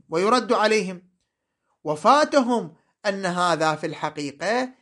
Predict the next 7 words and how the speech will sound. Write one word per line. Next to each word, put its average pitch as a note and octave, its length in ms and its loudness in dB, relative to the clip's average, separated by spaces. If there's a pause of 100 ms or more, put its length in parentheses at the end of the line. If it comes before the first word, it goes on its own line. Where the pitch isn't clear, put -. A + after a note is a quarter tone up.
(260)
تقييد G#3+ 580 0
وتحديد E3+ 800 -2 (240)
لمولوية D3+ 800 -2
المولى C3 460 -6
وحق B2 460 -10
الطاعة C3 600 -10
له". B2 560 -12